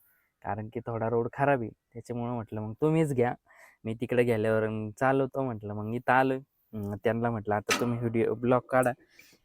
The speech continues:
मी, अ, ट्रॅक्टर चालवतो," म्हटलं. तर चला मग सुरुवात करू आता. त्यांच्या हातात दिलेला आहे मोबाईल, आधी स्टार्ट करून घेऊ ट्रॅक्टर.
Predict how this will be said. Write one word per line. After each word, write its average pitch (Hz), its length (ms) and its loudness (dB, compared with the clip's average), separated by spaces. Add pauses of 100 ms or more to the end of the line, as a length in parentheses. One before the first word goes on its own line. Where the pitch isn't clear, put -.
मी, 117 320 0
अ, 110 180 -2
ट्रॅक्टर 120 380 -2
चालवतो," 120 460 0
म्हटलं. 110 280 -4
तर 104 140 -6
चला 135 360 4
मग 131 320 0
सुरुवात 117 440 2 (100)
करू 123 180 4
आता. 120 300 4 (640)
त्यांच्या 120 280 -2
हातात 110 200 0
दिलेला 127 380 4
आहे 120 80 2
मोबाईल, 110 420 2
आधी 123 240 4
स्टार्ट 120 400 2
करून 131 260 0
घेऊ 113 100 -4
ट्रॅक्टर. 110 520 0